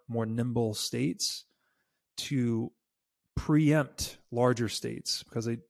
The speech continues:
just by, by virtue of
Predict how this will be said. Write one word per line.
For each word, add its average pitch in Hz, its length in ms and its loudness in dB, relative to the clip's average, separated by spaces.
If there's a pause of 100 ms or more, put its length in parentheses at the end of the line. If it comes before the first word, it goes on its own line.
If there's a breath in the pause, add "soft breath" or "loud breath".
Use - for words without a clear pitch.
just 117 260 -4
by, 117 500 2 (1600 loud breath)
by 135 140 6
virtue 139 580 6
of 110 640 0